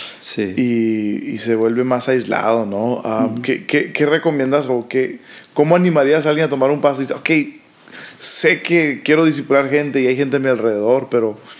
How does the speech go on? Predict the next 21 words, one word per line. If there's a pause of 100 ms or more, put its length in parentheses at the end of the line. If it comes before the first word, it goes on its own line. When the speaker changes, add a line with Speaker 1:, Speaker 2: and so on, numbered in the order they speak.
(360)
Speaker 1:
Ujú.
Speaker 2:
como
que
ya
no
viene
natural"? (580)
¿Qué,
qué
sería
como
que
el
primer
paso
para
alguien
para
empezar
a
discipular?